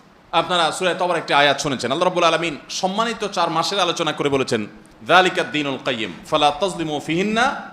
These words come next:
আনফুসাকুম।" এই সম্মানিত মাসগুলোতে তোমরা নিজের প্রতি নিজে অবিচার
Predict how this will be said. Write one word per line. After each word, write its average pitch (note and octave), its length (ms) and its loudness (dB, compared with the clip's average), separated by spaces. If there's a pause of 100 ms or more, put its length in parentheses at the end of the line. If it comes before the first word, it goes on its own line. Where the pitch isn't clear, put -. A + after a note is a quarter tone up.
(140)
আনফুসাকুম।" G#3 720 -2 (360)
এই D3+ 80 -4
সম্মানিত F3 420 -2
মাসগুলোতে D3+ 520 4
তোমরা E3+ 260 0
নিজের D3+ 260 2
প্রতি F3 200 -2
নিজে C#3+ 180 2
অবিচার D#3+ 440 4